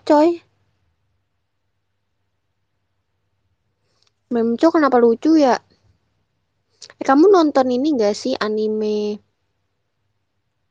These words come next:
anime Oshinoko?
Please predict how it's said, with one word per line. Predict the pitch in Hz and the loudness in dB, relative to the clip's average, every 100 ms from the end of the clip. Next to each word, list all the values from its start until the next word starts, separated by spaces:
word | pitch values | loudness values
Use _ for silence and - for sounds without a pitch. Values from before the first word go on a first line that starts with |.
| _ _ | _ _
anime | 208 214 220 220 214 214 214 214 208 208 208 208 - _ _ _ _ _ _ _ _ _ _ _ _ _ _ _ _ _ _ | -6 -4 -2 -2 -2 -2 0 0 -2 -2 -4 -6 -12 _ _ _ _ _ _ _ _ _ _ _ _ _ _ _ _ _ _
Oshinoko? | - 220 - 220 214 208 214 196 | -10 -8 -4 -4 -4 -2 -2 -2